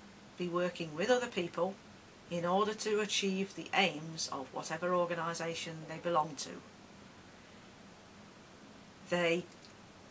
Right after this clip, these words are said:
need to be able to demonstrate at interview for jobs that they do know a little bit and have had experience of working in teams.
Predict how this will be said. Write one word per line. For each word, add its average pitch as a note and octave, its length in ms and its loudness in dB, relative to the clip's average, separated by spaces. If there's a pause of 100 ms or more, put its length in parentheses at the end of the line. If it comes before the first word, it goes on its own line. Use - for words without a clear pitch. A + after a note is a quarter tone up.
(1120)
need B3 520 8
to - 100 4
be F#3 140 4
able E3 240 4
to F3 440 4 (300)
demonstrate F3+ 960 6 (640)
at D#3 180 4
interview G#3 400 2
for - 140 -4
jobs - 540 0 (120)
that - 160 -6
they G3 140 4
do A#3 260 4
know F3+ 180 4
a F3+ 60 4
little F3+ 220 -2
bit E3+ 460 2 (280)
and E3 140 0
have G3 160 4
had G#3 300 8
experience F#3+ 680 0
of G3 140 -6
working D3+ 320 -4
in F3 100 -4
teams. - 580 -2